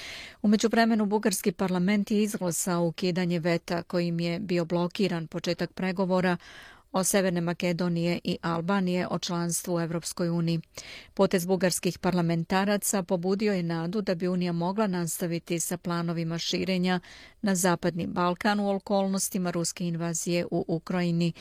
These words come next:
izvestio je Radio Slobodna Evropa.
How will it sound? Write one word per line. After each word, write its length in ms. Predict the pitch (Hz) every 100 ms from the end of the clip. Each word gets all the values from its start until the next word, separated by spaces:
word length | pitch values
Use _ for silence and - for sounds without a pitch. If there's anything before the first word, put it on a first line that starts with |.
| - - -
izvestio 460 | 175 180 175 -
je 60 | 175
Radio 420 | 175 160 170 165
Slobodna 480 | - 170 165 160 165
Evropa. 500 | 160 165 160 -